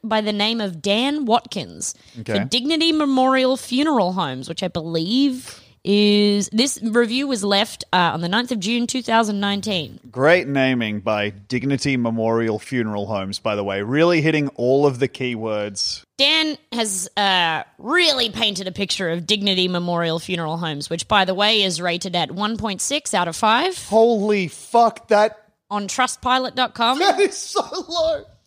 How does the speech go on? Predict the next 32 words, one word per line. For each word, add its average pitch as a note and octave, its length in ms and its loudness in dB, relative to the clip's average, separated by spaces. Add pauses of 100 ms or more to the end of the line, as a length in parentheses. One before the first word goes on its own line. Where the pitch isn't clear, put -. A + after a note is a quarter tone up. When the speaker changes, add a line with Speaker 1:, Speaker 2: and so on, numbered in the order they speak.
(840)
Speaker 1:
Greedy C#4+ 260 0
salespeople C4+ 680 0
and B3 100 0
directors, B3+ 720 0
I G#3 180 2
overheard B3 520 4
them A3+ 180 -2
say, A3+ 320 0
"We A#3+ 240 -2
will D#4 220 -2
throw D4 280 0
the D4+ 100 -2
casket D4+ 440 -2
in C#4 80 -2
the B3 80 0
back B3+ 240 -2
of C4+ 80 -2
our B3 160 0
four D4 300 0
by A3 240 2
four G#3 340 2
to G3+ 140 0
get G3 180 0
it F#3 80 -6
to A3 100 -4
the G3 120 2
hole G#3 300 4
if F3+ 120 -2
we G3 120 2
have A#3+ 240 0
to." G#3 200 2 (1600)
And F#3+ 680 0